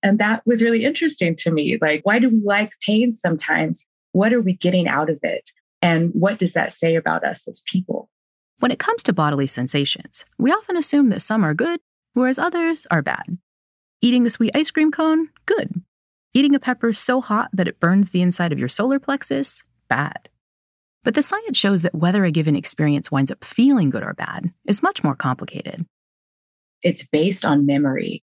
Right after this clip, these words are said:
Speaker 1: It's based on where you are. Are you expecting it? Are you safe? Do you want this? Are you aroused? All of these factors come together and you get a fresh sensory experience every time.
Speaker 2: And Lee is quick to point out that there is one necessary factor for any sensation to feel good.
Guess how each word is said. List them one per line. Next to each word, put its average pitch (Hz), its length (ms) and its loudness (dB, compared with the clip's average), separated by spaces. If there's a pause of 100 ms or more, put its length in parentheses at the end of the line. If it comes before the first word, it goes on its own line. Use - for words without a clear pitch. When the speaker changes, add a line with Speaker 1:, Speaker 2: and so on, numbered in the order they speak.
(140)
Speaker 1:
It's - 200 -2
based 170 340 0
on 151 160 2
where 151 180 2
you 185 300 2
are. 156 380 -2 (260)
Are 147 80 0
you 190 180 2
expecting 160 600 -2
it? - 100 -6 (160)
Are 156 140 2
you 190 180 0
safe? - 480 -2 (180)
Do 175 140 2
you 202 220 2
want 170 320 0
this? - 280 -6 (100)
Are 165 140 2
you 208 220 4
aroused? 156 600 -2 (160)
All 214 200 4
of 233 120 0
these 190 200 -2
factors 170 520 -2
come 147 240 0
together 143 640 -2 (320)
and 165 180 4
you 180 80 2
get 185 160 2
a 170 80 0
fresh 190 600 -2
sensory 165 520 0
experience 143 720 -2
every 190 300 2
time. 135 460 -2 (600)
Speaker 2:
And 233 160 2
Lee 339 140 2
is 381 140 0
quick - 200 -4
to 151 100 -2
point 135 200 0
out 131 220 -4
that 185 120 -2
there 240 120 -2
is 269 240 0
one 277 460 2
necessary 226 560 0
factor - 540 -10
for 208 180 -2
any 277 200 4
sensation 139 680 0
to 127 140 -6
feel 117 200 -6
good. - 300 -8